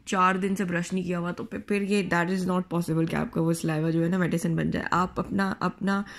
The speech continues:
ओरल हाइजीन को साफ़ रखें, तो फिर आपका saliva is a medicine for you। आपने सुबह निहार मुंह पीना है ब्रश करने से पहले। इस पे मैं अलग वीडियो बनाऊंगी, आपको उसके बेनिफिट्स बताऊंगी और आपको उससे आइडिया हो जाएगा।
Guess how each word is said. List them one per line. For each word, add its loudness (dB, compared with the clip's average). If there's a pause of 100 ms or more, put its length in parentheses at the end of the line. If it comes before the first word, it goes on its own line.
(480)
ओरल 4
हाइजीन 2
को 0
साफ़ -2
रखें, -2 (600)
तो 0
फिर 4
आपका 0
saliva 0 (100)
is -4 (100)
a -2
medicine 2
for 0
you। 4
आपने 2
सुबह 2
निहार 2
मुंह 4
पीना 4
है 0 (260)
ब्रश 0
करने 0
से -2
पहले। 2
इस -2
पे 0
मैं 2
अलग 6
वीडियो 6
बनाऊंगी, 4 (520)
आपको 2
उसके 2
बेनिफिट्स 0
बताऊंगी 4
और 6
आपको 0
उससे 0
आइडिया 4
हो 0
जाएगा। 0